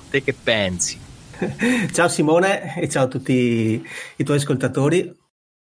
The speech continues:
Speaker 2: Ma non lo so, il podcast è un'entità temporale, quindi
Speaker 1: Sì.
Speaker 2: potete ascoltarci quando volete.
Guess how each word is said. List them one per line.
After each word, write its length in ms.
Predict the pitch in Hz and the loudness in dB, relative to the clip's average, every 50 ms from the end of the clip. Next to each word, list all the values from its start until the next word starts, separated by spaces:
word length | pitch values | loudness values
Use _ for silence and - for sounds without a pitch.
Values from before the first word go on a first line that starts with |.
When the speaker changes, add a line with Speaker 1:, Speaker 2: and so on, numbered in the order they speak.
| _ - | _ -2
Speaker 2:
Ma 180 | - 165 - - - - - - | 0 0 0 -2 -4 -8 -8 -2
non 160 | - 135 131 | 0 2 2
lo 60 | 131 | 2
so, 220 | 131 - - 123 123 | 2 2 2 2 2
il 120 | 123 123 | 2 2
podcast 520 | 127 139 139 139 143 - 135 127 - - 127 | 2 2 0 0 0 0 -2 -2 0 0 0
è 380 | 120 120 120 120 117 120 120 | 2 2 4 4 4 4 4
un'entità 800 | 123 123 135 139 147 139 147 139 143 147 139 139 139 135 131 131 131 | 4 4 4 4 4 4 2 2 2 4 4 6 6 6 4 4 2
temporale, 640 | 147 135 131 135 139 123 110 101 104 107 107 107 | 2 2 2 2 2 0 2 2 0 0 0 0
quindi 680 | - - 110 110 110 110 104 101 101 101 113 107 107 107 - | 0 0 0 0 2 2 2 2 0 -2 -2 -4 -6 -6 -6
Speaker 1:
Sì. 160 | - - - | -4 0 0
Speaker 2:
potete 240 | - 127 - 131 90 | 2 2 2 2 0
ascoltarci 440 | - 120 110 113 117 113 - - - | 0 -2 -2 -2 -2 -2 -4 -4 -2
quando 200 | 117 110 113 110 | 0 0 2 2
volete. 440 | 107 107 104 101 104 - _ _ | 2 2 0 0 -2 -6 _ _